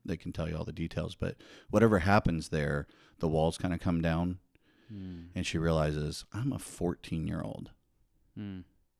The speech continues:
Speaker 2: So she's, they, they are often in a, an,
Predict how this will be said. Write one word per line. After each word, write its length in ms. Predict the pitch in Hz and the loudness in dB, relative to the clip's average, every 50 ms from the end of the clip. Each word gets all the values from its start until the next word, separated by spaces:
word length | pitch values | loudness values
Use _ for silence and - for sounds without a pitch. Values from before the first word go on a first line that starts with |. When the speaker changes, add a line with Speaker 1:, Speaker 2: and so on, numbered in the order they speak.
| _ _ _ _ _ _ _ - _ _ | _ _ _ _ _ _ _ -20 _ _
Speaker 2:
So 160 | - - 127 | -4 -4 -2
she's, 340 | - - 175 185 175 165 208 - | 0 2 2 2 2 2 0 4
they, 240 | - 143 156 156 - - | 8 8 8 8 6 0
they 260 | 90 82 71 131 143 143 | -10 0 6 8 10 10
are 80 | 139 127 | 12 10
often 300 | 123 123 - - 120 113 | 10 10 8 6 4 4
in 160 | 110 107 104 | 4 4 4
a, 120 | 104 95 - - | 2 0 -2 -4
an, 200 | 107 104 101 | -4 -4 -4